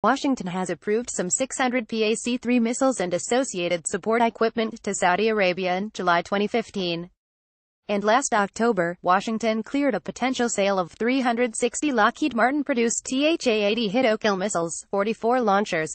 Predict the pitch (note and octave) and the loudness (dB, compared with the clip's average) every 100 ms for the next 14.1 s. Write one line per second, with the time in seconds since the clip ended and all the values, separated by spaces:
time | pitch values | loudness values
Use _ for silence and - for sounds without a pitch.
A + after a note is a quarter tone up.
0 | - F#3+ F3 - F#3+ G3 G#3+ A3 A3 C4+ | -6 -4 -2 0 0 0 0 0 2 2
1 | C4+ D4 A#3 A3+ G#3+ - F#3 F3 G#3+ G#3 | 2 2 -2 2 0 0 -2 -2 -2 -4
2 | A3+ G#3+ C4+ D#4 D4+ B3 F#3+ - F#3+ G3+ | 0 2 4 4 2 2 -2 0 -2 0
3 | A#3 B3 - B3+ - F#3 - A3+ - A#3 | -2 -2 2 2 2 -6 -2 -2 -2 -4
4 | A#3 G3+ G3 G#3+ A3 G3+ F3 D#3+ E3 - | 0 2 2 2 4 4 4 2 -2 -8
5 | _ _ _ _ _ _ _ _ A#3 A3+ | _ _ _ _ _ _ _ _ 0 2
6 | A#3+ B3 F#3 E3 E3 F#3+ G3 A3+ G#3+ G3+ | 2 2 2 0 -4 -2 -2 -2 -6 -4
7 | A3+ B3 G3+ F3+ F3 F3 - - _ _ | -4 -2 -4 -2 0 -2 -4 -20 _ _
8 | _ _ - F#3 F3 - F#3 F#3+ F#3 E3+ | _ _ -6 -2 -2 -2 -2 -2 -2 -2
9 | F#3+ A3+ G#3 E3+ - A3 B3 G#3 F#3+ F3+ | 0 0 2 0 0 -4 -2 -4 -4 -4
10 | - F#3 G3 B3+ - F#3+ F#3+ F3+ G#3 G3 | -4 2 2 2 0 0 2 0 2 0
11 | F3+ G#3 - A3 G#3+ G#3 G#3 A3+ G#3+ G#3+ | 0 0 -2 -2 0 0 0 -2 -2 -2
12 | F#3 F3+ A3 G#3+ A3 A3+ C4 C4+ C#4 G3+ | -2 0 0 0 0 2 4 4 4 2
13 | G#3 - G#3 G#3 A#3 A3 G3 A3 - C4 | 2 0 0 2 0 -2 0 0 2 2